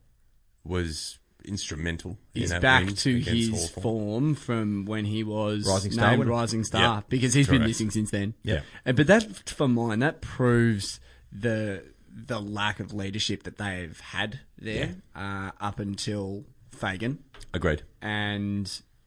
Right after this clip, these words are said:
Speaker 2: I mean, everyone knows that he's got potential, but I think it, it takes, uh, firstly, uh,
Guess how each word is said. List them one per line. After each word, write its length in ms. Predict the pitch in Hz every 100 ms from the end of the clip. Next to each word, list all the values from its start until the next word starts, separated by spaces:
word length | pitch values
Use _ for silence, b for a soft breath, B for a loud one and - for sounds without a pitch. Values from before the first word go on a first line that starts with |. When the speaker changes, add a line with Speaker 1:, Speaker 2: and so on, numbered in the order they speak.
| _ _ _ _ _ _ _ _ _ -
Speaker 2:
I 60 |
mean, 180 | 120 117 120
everyone 280 | 135 131
knows 260 | 110 98 95
that 120 | 95
he's 140 | 101 95
got 160 | -
potential, 460 | - - 95 - - - b b b b b b _
but 480 | - 104 101 95 - -
I 80 | 98
think 240 | 113 104
it, 120 | 107 - -
it 280 | - - -
takes, 580 | - 120 123 123 - - _ _
uh, 360 | 113 107 101 98 -
firstly, 760 | - 110 - 110 104 95 92 - _
uh, 220 | 101 98